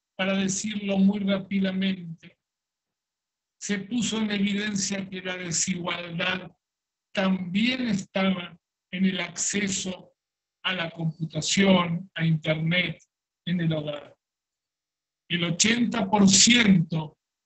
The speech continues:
de los que más tienen tuvieron acceso y solo el catorce por ciento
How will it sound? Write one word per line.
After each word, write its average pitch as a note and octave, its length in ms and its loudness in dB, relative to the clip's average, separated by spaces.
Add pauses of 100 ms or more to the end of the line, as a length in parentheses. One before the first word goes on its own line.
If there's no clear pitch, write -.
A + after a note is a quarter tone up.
(640)
de E3+ 160 0
los E3+ 200 0
que E3+ 140 -6
más F#3+ 280 0
tienen F#3 600 0 (640)
tuvieron F3+ 520 2
acceso F#3+ 920 -2 (760)
y F#3+ 140 -2
solo G3+ 440 -2
el F#3+ 180 2
catorce G#3+ 800 -2
por G3 280 0
ciento E3+ 800 -2